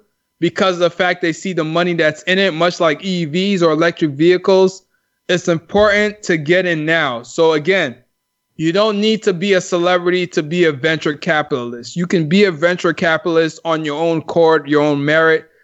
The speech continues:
You just have to know how to innovate. You know, you just have to come in with the right people. If you're, if you need to, uh, individuals to come in with, there are many people. I wanna shout out Harlem Capital.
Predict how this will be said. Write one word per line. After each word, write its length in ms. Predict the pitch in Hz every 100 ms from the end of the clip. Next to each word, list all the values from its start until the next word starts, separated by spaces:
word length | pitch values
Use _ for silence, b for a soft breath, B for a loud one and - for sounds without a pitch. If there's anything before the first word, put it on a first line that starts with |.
| b -
You 120 | 160
just 220 | 165 170
have 200 | 180 170
to 100 | 165
know 240 | 156 160
how 160 | 160 165
to 120 | 156 -
innovate. 480 | 170 165 143 165 160 -
You 100 | 151
know, 180 | 160 160
you 200 | 151 156
just 180 | 170 180
have 200 | 165 156
to 80 | 160
come 280 | - 165
in 240 | 165 160 151 _ _
with 180 | 156 160
the 100 | 160
right 320 | 147 156 147
people. 460 | - 185 170 180 175
If 220 | 151 151
you're, 200 | 160 156 151
if 140 | 160
you 100 | 165
need 420 | 151 165 175 165 -
to, 160 | 165
uh, 260 | 151 143 139
individuals 540 | 165 156 143 156 165 151
to 100 | 143
come 240 | - 160
in 160 | 147 135
with, 280 | 160 175 - _ _ _ -
there 120 | 165
are 40 |
many 260 | 160 175 180
people. 680 | 175 196 170 175 175 165 -
I 120 | 160
wanna 220 | 165 185 175
shout 280 | - 180
out 140 | 170 156
Harlem 300 | 170 165 151
Capital. 600 | - 170 160 139 117 123